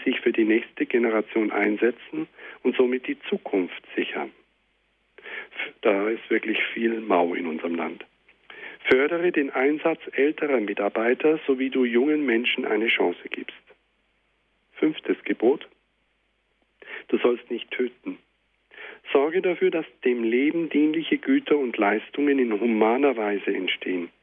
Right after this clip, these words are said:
Beachte die Menschenwürde, verängstige nicht deine Mitarbeiter und verhindere Mobbing. Vernichte nicht deine Konkurrenten. Sie sind notwendig für den Wettbewerb und sollen deine Leistung beflügeln.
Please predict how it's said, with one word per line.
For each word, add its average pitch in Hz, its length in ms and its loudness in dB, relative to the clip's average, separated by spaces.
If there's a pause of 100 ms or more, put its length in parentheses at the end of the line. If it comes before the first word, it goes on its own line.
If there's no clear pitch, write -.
(580)
Beachte 123 420 2
die 131 120 4
Menschenwürde, 120 1400 0 (340)
verängstige 139 600 2
nicht 139 240 0
deine 120 180 4
Mitarbeiter 104 840 0 (420)
und 120 160 2
verhindere 139 560 2
Mobbing. 110 600 -2 (1040)
Vernichte 143 520 0
nicht 147 300 0
deine 127 240 2
Konkurrenten. 113 1040 -2 (760)
Sie 123 160 2
sind 131 260 0
notwendig 127 640 2
für 117 100 0
den 107 200 -2
Wettbewerb 101 560 0
und 101 180 -4
sollen 123 300 2
deine 113 260 2
Leistung 101 580 0
beflügeln. - 680 -4